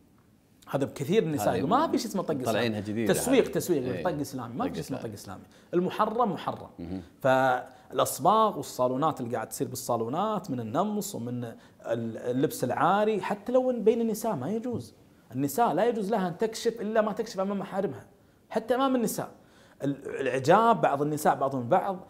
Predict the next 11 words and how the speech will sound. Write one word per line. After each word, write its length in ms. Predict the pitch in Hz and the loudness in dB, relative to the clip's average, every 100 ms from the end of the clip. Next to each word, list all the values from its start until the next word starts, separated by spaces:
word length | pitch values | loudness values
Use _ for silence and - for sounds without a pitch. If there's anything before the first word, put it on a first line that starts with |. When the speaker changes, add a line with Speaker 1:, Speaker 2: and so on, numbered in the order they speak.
| - - 143 | -20 -2 4
Speaker 1:
والله 160 | 143 | 4
شغلات 320 | 143 139 160 | 2 2 2
صناعية، 680 | - 131 120 143 208 202 208 | 0 -2 -2 -2 0 0 0
تجا-، 460 | 202 123 123 117 117 | -2 -6 -4 -2 0
بعضهم 460 | 127 143 143 139 | 0 2 2 0
يشد 360 | 120 - 131 120 | 0 0 2 0
الوجه، 500 | 113 190 247 196 135 | 4 6 6 2 -4
وبعضهم 460 | 117 117 127 135 | -4 -4 -2 -4
يسوي، 320 | 127 160 147 - | -2 0 -2 -2
يأخر 440 | - 147 - 139 | -2 -4 -2 -4
الصلاة 600 | 123 - 135 190 220 | -4 -2 2 2 2